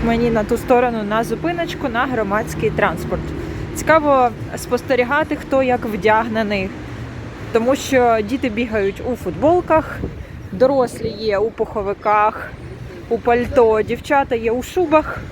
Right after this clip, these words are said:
Хто в чому. І отаке «хто в чому» тут загалом,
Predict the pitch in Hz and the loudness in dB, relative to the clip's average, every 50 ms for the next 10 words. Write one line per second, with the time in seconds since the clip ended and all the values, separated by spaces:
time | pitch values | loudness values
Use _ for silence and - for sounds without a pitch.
0 | - - - - - - - - - - - - - - - - - - - - | -12 -14 -14 -14 -14 -16 -14 -14 -16 -14 -14 -14 -14 -14 -14 -14 -12 -12 -12 -12
1 | - - - - - - - - - - - - - - - - - - - - | -10 -10 -10 -10 -10 -10 -10 -10 -10 -10 -10 -8 -8 -8 -6 -6 -6 -6 -6 -6
2 | - - - - - - - - - - - - - 311 349 381 - - - - | -6 -6 -6 -8 -8 -8 -8 -8 -8 -8 -4 0 2 4 4 4 2 -2 -6 -2
3 | - 226 214 208 202 202 208 208 - - - - - - - - - - - - | 2 2 2 2 0 -2 -4 -4 -6 -8 -12 -16 -16 -16 -16 -16 -16 -16 -16 -18
4 | - - - - - - - 247 262 277 277 320 311 - 339 330 330 - - 330 | -16 -16 -16 -16 -10 -2 2 4 4 4 4 2 2 2 2 0 0 -2 -4 -4
5 | - - - - 370 392 453 440 381 349 - 330 339 285 269 302 294 269 254 285 | -4 -4 -6 -4 -2 -2 -2 -2 -2 -4 -2 -2 -4 0 2 4 4 4 4 2
6 | 285 277 311 339 339 | 2 4 2 2 2